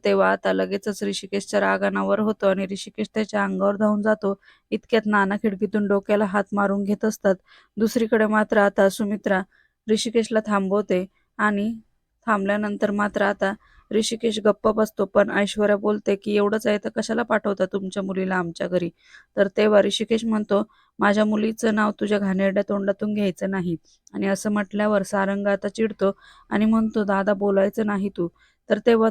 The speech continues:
तो म्हणतो, "तू काय करशील नाही तर मग?" आणि असं म्हणून पुन्हा दोघांचे वाद सुरू होतात. तर आता सौमित्र मध्ये पडतो आणि दोघांना सावरतो. इकडे मात्र आता ऋषिकेश डोळ्यात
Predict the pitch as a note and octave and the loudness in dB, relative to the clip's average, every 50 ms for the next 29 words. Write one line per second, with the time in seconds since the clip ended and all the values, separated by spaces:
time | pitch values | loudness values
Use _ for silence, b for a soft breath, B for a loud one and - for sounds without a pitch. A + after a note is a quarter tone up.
0 | - A3+ A3+ A3 A3 A3 G#3+ G#3 - G#3+ A3 A3+ b b b b b b _ B3+ | 2 0 0 2 2 0 0 0 0 -2 -2 -2 b b b b b b _ -4
1 | A#3+ - B3+ B3 B3 - A#3+ A3 G#3+ - A#3 G#3+ G#3 G#3 G3+ F#3+ F#3+ - - G3+ | 0 2 4 2 4 2 0 -2 0 -2 -2 -2 -2 0 -2 -2 0 -2 -2 0
2 | F#3+ F#3+ F#3+ F#3+ F#3+ F#3+ F#3 F#3+ - - G3 - - G3+ G3+ G#3 A3 A3 G#3 G3 | 0 -2 -2 0 -2 -2 -2 -2 -2 -2 -4 -4 -4 -4 -2 -2 0 0 -2 -2
3 | F#3+ - G#3+ A3 G#3+ G#3 G3 F#3+ G3 G3 F#3+ G3 G3+ G3+ G3+ G3+ - G#3+ G3 G3 | -2 -4 -2 -2 0 -2 -2 -2 -2 -2 -2 -2 -4 -4 -6 -6 -6 -6 -8 -8
4 | - _ _ _ _ _ _ _ _ A3 G#3+ G#3+ G#3+ - - A#3+ A#3 A#3 A#3 A#3 | -10 _ _ _ _ _ _ _ _ 4 4 4 4 2 -4 -4 -2 0 2 0
5 | A#3 - A3+ G3+ F#3+ F#3+ - G#3+ G#3+ G#3 G#3 G3+ - G#3 G3+ - A3+ G#3+ G#3 G#3 | 2 4 4 4 4 2 2 2 2 2 2 0 0 -4 -4 -2 -2 -2 -2 -2
6 | G#3 - G#3+ A3 A3 A3 A3 G#3 A3 G3+ - G#3+ G#3 G#3+ - G#3+ G3+ F#3+ - - | -4 -2 -2 0 0 0 0 0 -2 0 0 0 -2 0 -2 0 0 0 0 0
7 | G3 G3+ G#3 F#3+ G#3 G3+ F#3 G3+ G3+ G3 G3 G3+ G3 - A3 G3+ F#3 F#3+ G#3+ G3 | -2 -2 -2 -2 -2 0 0 0 -2 -2 -2 -4 -6 -2 -2 -2 0 0 -2 -4
8 | - - F3+ F3 - b b b b b b b - G3+ - A3 G3+ G#3+ G#3+ A3 | -4 -6 -6 -6 -6 b b b b b b b -6 -2 -2 0 0 2 2 2
9 | A3 A3 - - G#3+ G#3+ A3 A3 - G3+ G#3+ b b b b b b - A3 A3 | 0 0 2 2 2 2 2 2 0 -2 -2 b b b b b b -2 -2 0
10 | - A#3 A#3 B3 A3+ A3 A3+ G#3+ G#3+ G#3+ A3 | 0 0 0 0 2 4 4 4 6 4 4